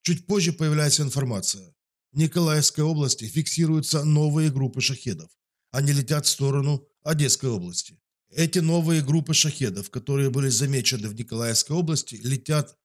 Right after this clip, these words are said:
в другие регионы Украины. В Одесскую область они не залетают.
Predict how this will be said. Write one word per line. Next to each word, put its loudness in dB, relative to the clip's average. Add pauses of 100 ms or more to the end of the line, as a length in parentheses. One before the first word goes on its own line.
(300)
в -18
другие 2
регионы 2
Украины. -2 (240)
В -6
Одесскую 2
область 0
они 2
не 0
залетают. -2